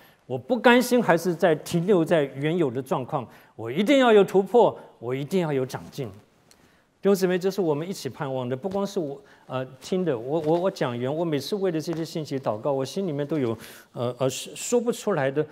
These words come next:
负担，也是让神来光照我。当我们在这里讲“你在哪里”的时候，主也常常问我说：“我到底是不是一个这么珍惜神同在的人？”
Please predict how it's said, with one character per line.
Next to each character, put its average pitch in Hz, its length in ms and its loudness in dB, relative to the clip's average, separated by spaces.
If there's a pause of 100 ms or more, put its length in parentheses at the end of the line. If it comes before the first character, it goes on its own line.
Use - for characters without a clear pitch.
(220)
负 226 300 0
担， 156 400 2
也 147 100 0
是 196 200 0
让 190 160 0
神 147 280 -2
来 151 140 0
光 214 340 -2
照 214 200 6
我。 120 280 2 (240)
当 190 160 2
我 190 80 4
们 180 140 -2
在 202 100 6
这 202 160 2
里 180 140 2
讲 160 340 2
“你 170 120 2
在 202 180 4
哪 175 200 0
里” 175 140 2
的 143 80 2
时 160 200 0
候， 147 200 4 (460)
主 160 220 0
也 156 80 2
常 - 280 -2
常 185 160 0
问 180 140 0
我 143 160 0
说 156 160 -4
：“我 139 100 -2
到 151 220 -2
底 135 140 -4
是 123 200 -4
不 165 140 -2
是 156 240 -2 (300)
一 160 120 -6
个 147 120 0
这 - 260 0
么 262 140 6
珍 185 280 0
惜 151 240 -6
神 143 220 -4
同 127 220 -8
在 135 160 -2
的 107 100 -10
人？” 101 100 -14